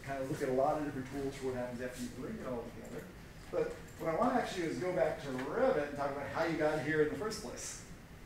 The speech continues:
Okay, so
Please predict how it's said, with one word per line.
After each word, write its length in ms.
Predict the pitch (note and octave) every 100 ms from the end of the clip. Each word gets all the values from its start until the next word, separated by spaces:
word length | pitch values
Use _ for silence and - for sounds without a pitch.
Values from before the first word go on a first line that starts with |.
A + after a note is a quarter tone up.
| - - - - - - - - - - - - -
Okay, 200 | D3 C3
so 1200 | B2+ - - G#3 B3+ F#3 D3 A#2+ A#2+ E3+ B3+